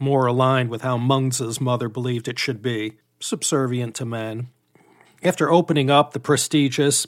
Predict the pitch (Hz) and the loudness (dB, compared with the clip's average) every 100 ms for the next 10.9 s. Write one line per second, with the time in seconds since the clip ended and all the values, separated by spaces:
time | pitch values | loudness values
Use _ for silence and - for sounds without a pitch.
0 | - 156 107 - - 135 123 101 104 107 | -4 -4 -4 -8 -2 2 2 -2 -8 -8
1 | 131 135 139 143 - 135 135 - 151 147 | 0 4 4 4 2 0 0 2 2 2
2 | - 131 135 135 135 120 - - 156 143 | 0 0 2 2 2 0 -2 4 6 6
3 | 127 123 - 123 120 - 156 151 156 143 | 2 -2 -2 -2 -2 0 2 2 -2 -6
4 | _ _ _ _ - 220 269 294 170 196 | _ _ _ _ 0 2 4 2 2 0
5 | 196 190 143 143 147 139 139 - _ _ | 0 0 -2 0 -2 -2 -6 -10 _ _
6 | _ _ _ - 165 226 127 104 107 123 | _ _ _ -2 2 2 2 0 0 0
7 | 135 123 107 - 113 117 127 117 110 95 | 0 0 -6 -8 -8 -6 -2 -2 -2 -6
8 | - - _ _ _ _ - 302 180 185 | -12 -14 _ _ _ _ 0 2 4 4
9 | 180 - 123 127 147 127 101 - - 131 | 4 2 0 2 2 0 -4 -6 -4 -4
10 | 131 113 - - 127 107 - 92 87 | -2 -4 -6 -6 -6 -6 -8 -14 -20